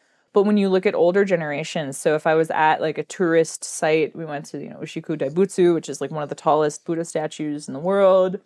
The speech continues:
There are tourists there from all over, including, you know, older Jap-, generations of Japanese people. And I remember this just itty bitty,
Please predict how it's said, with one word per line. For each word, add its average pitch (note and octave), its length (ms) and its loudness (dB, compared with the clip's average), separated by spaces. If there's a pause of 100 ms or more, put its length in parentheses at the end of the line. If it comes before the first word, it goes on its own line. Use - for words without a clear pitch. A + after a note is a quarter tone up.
(160)
There E3 320 4
are E3 60 0
tourists G3 500 2
there F3 340 6
from F3 200 -6
all A3+ 160 4
over, C4 240 4
including, G3 720 -2
you F3 60 -2
know, D3 40 -2
older D#3 280 2
Jap-, D3 580 -2
generations D#3 580 -2
of C#3+ 80 -10
Japanese G3 440 -2
people. C#3 260 -6
And A#2+ 80 -6
I C3+ 40 -8
remember D3+ 280 -6
this D#3 260 -4 (120)
just F#3 240 -6
itty B3 260 2
bitty, G3 400 2